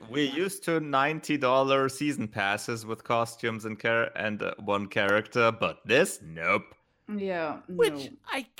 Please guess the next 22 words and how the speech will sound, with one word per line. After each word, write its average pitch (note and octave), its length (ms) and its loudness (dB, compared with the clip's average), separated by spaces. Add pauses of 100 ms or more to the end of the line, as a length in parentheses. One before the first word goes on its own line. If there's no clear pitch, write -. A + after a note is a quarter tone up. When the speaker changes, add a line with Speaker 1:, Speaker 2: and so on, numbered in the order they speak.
(100)
Speaker 3:
I A3 80 -2
gotta C4+ 320 -4
be C#3 140 -4
real A2 320 -6
with D#2+ 240 -16
you. - 160 -20 (760)
Like, G3+ 280 -2
Speaker 1:
Mm-hmm. F3 420 -12
Speaker 3:
okay, F#2 240 -8 (540)
if D#3+ 160 -8
you D#4 180 -4
already F#3 300 -2
have C3 340 -8
a A2 60 -10
community F2 720 -16
and G2+ 100 -16
a F#2+ 60 -18
fan E2 380 -14
base - 300 -20
that's G2+ 240 -14
used A2 540 -14
to A2 80 -12